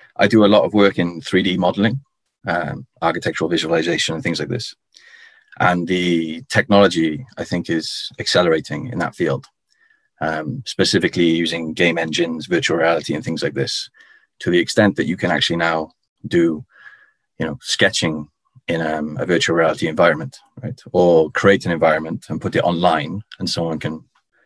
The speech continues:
put goggles on, for example, and they can stand in something that you've created. So my question, I suppose, is: Do you think that that kind of technology could be implemented into remote viewing in the future?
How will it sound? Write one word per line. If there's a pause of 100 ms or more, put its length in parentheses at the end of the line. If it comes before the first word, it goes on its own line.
(360)
put
goggles
on,
for
example,
and
they
can
stand
in
something
that
you've
created. (880)
So (640)
my
question,
I
suppose,
is: (400)
Do
you
think
that
that
kind
of
technology
could (520)
be
implemented
into
remote
viewing
in
the
future?